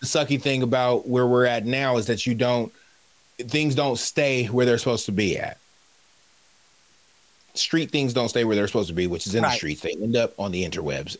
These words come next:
Speaker 1: and that adds a different type of pressure to people, especially when you're young and still kinda impressionable. Uh, your
Speaker 2: Mm-hmm.
Speaker 1: twenties are a hell of a time. There's, the teens and twenties are a hell of a time.
Speaker 2: Your
Speaker 1: And
Speaker 2: brain is
Speaker 1: so
Speaker 2: not fully formed.
Speaker 1: Yeah.
Speaker 2: You know?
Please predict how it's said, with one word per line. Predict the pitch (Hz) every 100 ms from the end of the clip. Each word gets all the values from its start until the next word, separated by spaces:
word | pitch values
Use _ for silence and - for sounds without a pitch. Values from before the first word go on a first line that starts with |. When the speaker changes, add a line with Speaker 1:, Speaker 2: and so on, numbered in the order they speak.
| -
Speaker 1:
and | 80 80 80 80 - - -
that | 87 110
adds | 87 104 95
a |
different | 92 98 92
type | 92
of | 80
pressure | - 78 - 82 80 - - - - - - _ _ -
to | - 170
people, | 131 101 117
especially | 113 123 117
when | 120 117
you're | 113
young | 113 117
and | 120 113
still | - 127
kinda | 123 113
impressionable. | 110 147 123 107 90 80 82 - - - 101
Uh, |
your | 90
Speaker 2:
Mm-hmm. | 107 107
Speaker 1:
twenties | 117 135 135 127
are | 117
a | 107
hell | 135 127
of |
a | 120
time. | - 90 67 - _ _ -
There's, | 98 98 -
the | 90 98 107 110
teens | 151 156 151
and | 143
twenties | 156 156 143
are | 117
a |
hell | 131 135
of |
a | 127
time. | 120 73 - -
Speaker 2:
Your | - 147
Speaker 1:
And |
Speaker 2:
brain | 143 196
is | 196
Speaker 1:
so | 110
Speaker 2:
not | 180 180 -
fully | 180 175
formed. | 170 185 147 104 - - _ _ _ _
Speaker 1:
Yeah. | 107 135
Speaker 2:
You |
know? | 127